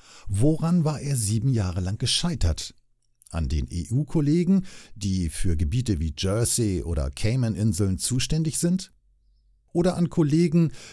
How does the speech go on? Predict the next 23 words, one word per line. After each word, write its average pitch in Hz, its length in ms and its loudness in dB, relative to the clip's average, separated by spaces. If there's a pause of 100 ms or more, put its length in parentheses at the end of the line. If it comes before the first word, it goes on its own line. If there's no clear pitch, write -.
(160)
die 147 160 2
auf 131 180 -2
die 143 160 0
paradiesischen 143 880 2
deutschen 123 480 0
Zustände 120 680 2
insbesondere 107 760 0
für 95 160 -2
Nicht-E-U-Ausländer 101 1200 -2
verweisen? 95 640 -2 (920)
An 82 160 -4
Interessengruppen, 143 1000 2
die 117 140 -4
ihr 90 160 -4
Geschäftsmodell 104 880 0
weiter 101 340 -2
am 85 100 -2
Laufen 85 400 0
halten 139 280 -2
wollen? 160 380 -2 (380)
Oder 196 360 2
an 160 180 -6
anderen, 127 520 2